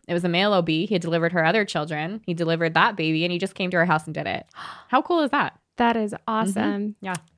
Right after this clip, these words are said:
Speaker 2: That man's a hero now to me. Um, okay, so everything in the hospital, it's gonna be very generic, very wipe downable. We've kind of established that.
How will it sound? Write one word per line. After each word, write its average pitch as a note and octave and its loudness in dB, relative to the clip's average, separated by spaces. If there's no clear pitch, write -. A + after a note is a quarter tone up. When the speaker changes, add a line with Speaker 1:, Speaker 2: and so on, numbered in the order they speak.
Speaker 2:
That G3 -8
man's A3+ -4
a D#4 -2
hero G#3 -2
now G#3+ 0
to A#3+ -4
me. A#3+ -2
Um, C#4+ 6
okay, F4 8
so - 2
everything F#4 6
in F4+ 4
the E4 4
hospital, D#4+ 6
it's D4 0
gonna D4 2
be C#4 4
very C#4 4
generic, B3+ 2
very B3+ 6
wipe A#3+ 4
downable. A#3 2
We've A3+ 2
kind A#3 2
of A3+ 0
established A3+ 2
that. A#3+ 6